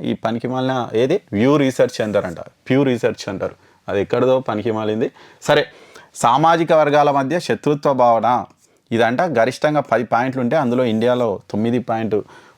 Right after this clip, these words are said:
మూడు పర్సెంట్ ఉందంట పాయింట్లు. అంటే సామాజిక వర్గాల మధ్య ఇండియాలో అసలు పడతలేదంట. హిందూ ముస్లింల మధ్య, సిక్కులు వాళ్ళ మధ్యలో అసలు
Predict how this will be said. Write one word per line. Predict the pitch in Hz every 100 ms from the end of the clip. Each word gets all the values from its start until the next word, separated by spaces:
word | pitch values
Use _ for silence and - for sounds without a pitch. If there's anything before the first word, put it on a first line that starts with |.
| -
మూడు | 98 117 127
పర్సెంట్ | 107 101 - 139 131
ఉందంట | 101 90 - _ 113
పాయింట్లు. | 123 117 95 - _ _ _ _ _ _ 107
అంటే | 107 156
సామాజిక | 120 113 127 131
వర్గాల | 127 120 117 117
మధ్య | 113 110 139 143
ఇండియాలో | 117 123 120
అసలు | -
పడతలేదంట. | 98 104 101 127 127 95 85
హిందూ | 95 101 110
ముస్లింల | 113 - 110 107
మధ్య, | 107 104 107
సిక్కులు | - - - 104
వాళ్ళ | 107 101 104
మధ్యలో | 104 101 117
అసలు | 113 95 87